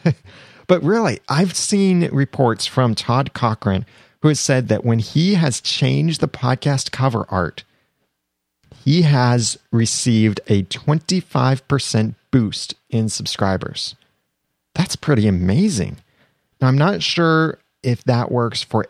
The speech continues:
everyone in every industry, but the fact that one person credits it, credits the boost to changing his podcast cover art. And Todd Cochran, if you don't know,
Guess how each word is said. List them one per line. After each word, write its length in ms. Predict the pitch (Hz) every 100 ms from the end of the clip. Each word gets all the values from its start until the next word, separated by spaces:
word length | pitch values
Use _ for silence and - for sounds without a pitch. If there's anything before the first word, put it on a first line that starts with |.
| -
everyone 560 | 120 120 143 131 131 135
in 260 | 117 113 -
every 340 | 110 110 143 -
industry, 680 | 120 101 92 - 95 92 - _ _ _ _ -
but 160 | 147
the 80 | 131
fact 580 | - - 170 190 196 -
that 540 | - 117 120 113 110 - _ _ _ _ -
one 340 | 107 120 139
person 460 | 135 135 113 - 104
credits 580 | - 101 95 90 - -
it, 220 | 98 - _ _ _ _ _ _ -
credits 320 | 117 104 -
the 100 | 110
boost 520 | 92 110 90 - - _ -
to 280 | - 131 117
changing 500 | - - 131 127 139
his 160 | 123 107
podcast 520 | 117 107 104 98 -
cover 200 | 101 92
art. 200 | 87 - _
And 360 | 107 101 104 - -
Todd 260 | - 156
Cochran, 540 | - 110 - 98 98 - _ _ _ _
if 140 | 110 -
you 60 |
don't 220 | 113 104
know, 240 | 107 104